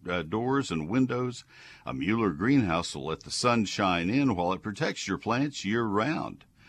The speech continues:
Don't let weather ruin what you've worked so hard to produce. Get a great greenhouse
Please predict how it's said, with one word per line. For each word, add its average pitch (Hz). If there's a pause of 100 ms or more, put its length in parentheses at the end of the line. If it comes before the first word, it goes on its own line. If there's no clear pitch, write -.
(260)
Don't 208
let 107
weather 90
ruin 104
what 101
you've 107
worked 104
so 95
hard 90
to 78
produce. 73 (380)
Get 107
a 95
great 95
greenhouse 71